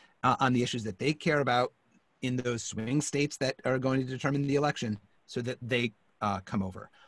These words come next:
I would say, based on the polling that I'm looking at, um, the one thing that Democrats could, uh, uh, modify about their messaging is the ordering around economy and jobs. So,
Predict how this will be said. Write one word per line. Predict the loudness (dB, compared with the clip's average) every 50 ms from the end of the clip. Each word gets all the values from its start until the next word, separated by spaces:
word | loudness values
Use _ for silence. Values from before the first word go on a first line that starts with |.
| _ _ _ _ _ 2
I | 2 4 4
would | 4 2 0
say, | 0 0 0 0 0 0
based | 0 0 -2 -2 -2 -4 -4 -2
on | 0 0 0 0 0 -2 -2 -4
the | -6 -4
polling | -4 -2 0 0
that | -2 -2 -4 _
I'm | -2 0 0 0 0
looking | -2 -2 -2 -2 -2 -2
at, | -2 -4 -6 -8 _ _ _ _ _ _ _ _ _ 0
um, | 2 2 2 2 0 -2 -2 -4 _ _ _ _ _ -6
the | -4 -2 -2
one | 0 0 2 2 2 4 2 2 0
thing | -2 -4 -2 0 2 2 2 2 0 -2 -6 -6 -2
that | 0 2 2 2 0 -2 -4 -10 -20 _ _ _ _ _ -6 -2
Democrats | 0 2 2 2 0 -2 0 0 -2 -2 -2
could, | -8 -8 -6 -6 -6 -6 -8 _ _ _ -8
uh, | -4 -4 -2 -2 -4 -6 -8 _ _ _ _ _ _ _ _ -18
uh, | -14 -12 -10 -10 -10 -10 -6
modify | -2 0 4 4 6 6 6 4 2 2 2 2 2
about | 0 0 -2 -4 -4
their | -2 -2
messaging | -2 -2 -2 -2 -4 -4 -2 0 0 0 0 -2 _ _ _ _
is | 2 4 4 4 4 0 -4 -8
the | -6 -6 -6 -6 _
ordering | -2 0 2 2 2 2 0 -2 -4 -6 -8 _ -6
around | -4 -2 0 0 0 -2 -4 -6 -6 -8 -12 _ _ -14
economy | -6 -2 -2 0 0 0 0 -2
and | -2 -4
jobs. | -6 -8 -8 -10 -12 -14 -18 -20 -20 _ _ _ _ _ _
So, | -6 -4 -2 -2 -2 -2 -4 -8